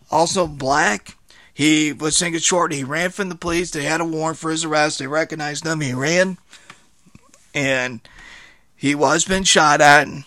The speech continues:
but there was pictures, and there was pictures showing that he had a gun and it was aiming at the officers.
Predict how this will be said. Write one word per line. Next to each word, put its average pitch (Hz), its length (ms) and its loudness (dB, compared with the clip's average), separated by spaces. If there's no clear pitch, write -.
but 151 160 0
there 143 100 2
was 143 160 -2
pictures, 170 580 0
and 147 200 -8
there 143 260 -2
was 139 140 -6
pictures 160 480 -4
showing 160 400 0
that 143 180 -4
he 151 140 -6
had 147 260 -2
a 165 60 -4
gun 151 360 -4
and 147 140 -4
it 131 80 -2
was 143 160 -6
aiming 147 240 -2
at 147 160 -6
the 160 80 -4
officers. 139 720 -2